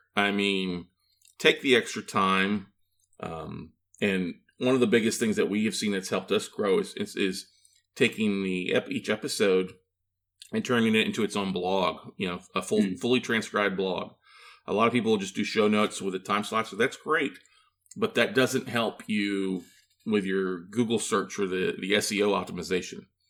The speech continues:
Speaker 2: Mm.
Speaker 1: And so that would help. That's where I see a lot of people. A lot of people try to do the least amount with their podcast. And then I think that's the wrong mindset to have. If you do least amount of activities, you're gonna have the least amount of followers.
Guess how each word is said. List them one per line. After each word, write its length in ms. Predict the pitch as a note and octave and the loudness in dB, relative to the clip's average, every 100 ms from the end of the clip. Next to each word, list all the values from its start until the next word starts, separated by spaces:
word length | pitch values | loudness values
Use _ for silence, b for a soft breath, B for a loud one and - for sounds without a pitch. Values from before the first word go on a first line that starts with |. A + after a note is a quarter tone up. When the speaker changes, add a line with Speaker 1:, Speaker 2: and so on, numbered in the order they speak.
| b b b - | b b b -4
Speaker 2:
Mm. 140 | G#2 F#2 | -2 -2
Speaker 1:
And 100 | G2+ | 0
so 140 | G#2+ | 2
that 220 | A2 - | 6 6
would 80 | A#2+ | 4
help. 340 | A2+ A2+ - - | 2 0 -2 2
That's 380 | A#2+ A#2 - | 2 2 -4
where 140 | C3 A#2+ | 2 4
I 40 | |
see 160 | G#2+ B2 | 4 4
a 60 | |
lot 200 | G#2+ G#2 | 4 4
of 60 | G#2 | 2
people. 240 | A2+ F#2 | -2 -4
A 40 | F#2+ | 2
lot 100 | A2 | 2
of 60 | C3 | 2
people 160 | A2+ | -2
try 100 | A#2 | 2
to 60 | G#2+ | 2
do 120 | G#2+ | 2
the 100 | G2 | 2
least 420 | G2 A2 C#3 - | 2 2 2 4
amount 360 | B2 G#2 F2+ F#2 | 4 4 2 2
with 100 | G2+ | 0
their 80 | F#2 | 0
podcast. 640 | G2 F2+ - F2+ E2 - - b b b b b _ - | 0 -2 -2 -4 -4 -8 -14 b b b b b _ -4
And 120 | A2 | 0
then 80 | G#2+ | 2
I 60 | D3 | 2
think 140 | A2+ | 2
that's 180 | G#2+ - | -2 -2
the 80 | G2+ | -4
wrong 300 | F#2+ A2 G2+ | 0 0 0
mindset 380 | G2+ G#2 G#2+ G#2 | -2 -2 -2 -2
to 100 | F2+ | -2
have. 200 | F2+ E2+ | -2 -4
If 100 | F2+ | -4
you 160 | G2+ G#2 | -2 0
do 160 | B2+ A2 | 2 2
least 240 | A#2 B2+ | 2 2
amount 220 | B2+ A#2 A2 | 2 2 4
of 60 | |
activities, 420 | A2 - A#2+ A#2+ | 2 2 2 2
you're 100 | G#2 | 0
gonna 80 | G2+ | -4
have 40 | F#2 | -2
the 60 | |
least 200 | G2+ G#2 | 0 0
amount 240 | G#2 G2+ F#2+ | -2 -2 -4
of 180 | F2+ F#2 | -6 -6
followers. 520 | G2+ A#2+ F#2+ - - | 4 4 4 -4 -14